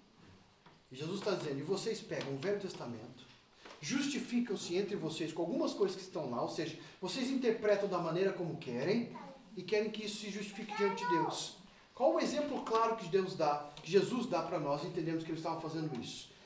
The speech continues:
É a maneira como eles tratam o divórcio. Jesus chama a atenção deles, eles sabem exatamente o que Jesus tá dizendo. Ok? O assunto aqui não é divórcio, o assunto aqui é Bíblia. E ele tá usando o divórcio pra mostrar pra eles que eles não lidam com a Bíblia muito bem.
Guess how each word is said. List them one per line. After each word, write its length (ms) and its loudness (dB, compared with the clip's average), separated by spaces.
É 60 4
a 40 8
maneira 280 8
como 200 0
eles 140 0
tratam 380 2
o 60 6
divórcio. 640 0
Jesus 280 6
chama 320 6
a 20 4
atenção 400 4
deles, 260 0
eles 140 0
sabem 380 2
exatamente 680 4
o 40 -2
que 100 0
Jesus 200 -4
tá 100 -4
dizendo. 560 2
Ok? 320 -4
O 140 8
assunto 420 12
aqui 180 6
não 100 6
é 40 10
divórcio, 580 2
o 40 4
assunto 320 4
aqui 180 4
é 80 6
Bíblia. 380 0
E 80 2
ele 120 6
tá 200 6
usando 440 10
o 40 6
divórcio 400 8
pra 80 4
mostrar 340 6
pra 180 6
eles 280 4
que 80 -4
eles 200 4
não 240 10
lidam 260 10
com 80 6
a 80 8
Bíblia 240 2
muito 220 -4
bem. 300 2